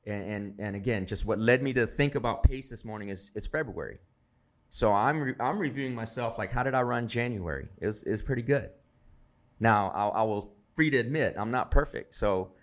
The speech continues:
um, I could have ran it a little bit harder. My eighty percent could have been a little bit harder, despite all the things I'm doing. That's my own personal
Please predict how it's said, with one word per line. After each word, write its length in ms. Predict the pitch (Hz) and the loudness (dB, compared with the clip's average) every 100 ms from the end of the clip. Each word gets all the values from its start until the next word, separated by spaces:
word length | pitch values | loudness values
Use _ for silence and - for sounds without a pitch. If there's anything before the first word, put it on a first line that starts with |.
| _ _ - | _ _ -2
um, 400 | 104 95 87 85 _ _ _ _ | 2 2 -2 -10 _ _ _ _
I 60 | 95 | -2
could 160 | - 117 | 2 2
have 80 | |
ran 200 | 110 113 | 2 2
it 100 | 113 | 2
a 40 | 101 | 2
little 180 | 107 107 | 2 2
bit 120 | 104 | 2
harder. 280 | 110 95 85 | 2 2 -2
My 120 | 87 | -2
eighty 180 | 107 110 | -2 -2
percent 420 | - 95 110 104 | -4 -4 -4 -4
could 140 | - 104 | -2 -2
have 120 | 95 | 2
been 140 | 101 | 0
a 60 | 92 | 0
little 280 | 95 104 104 | 0 2 2
bit 160 | 104 | -2
harder, 360 | 101 90 60 - _ _ _ _ _ | -2 -2 -4 -12 _ _ _ _ _
despite 360 | 98 - 117 104 | -4 0 2 2
all 120 | 98 | 0
the 80 | 95 | -4
things 240 | - 95 | -2 -2
I'm 160 | 90 87 | -2 -2
doing. 280 | 90 71 - - _ _ | -4 -4 -8 -18 _ _
That's 200 | - 104 | 0 0
my 120 | 104 98 | 0 -4
own 220 | 104 98 | -4 0
personal 640 | 107 107 - 95 87 85 | 2 0 -2 -10 -10 -14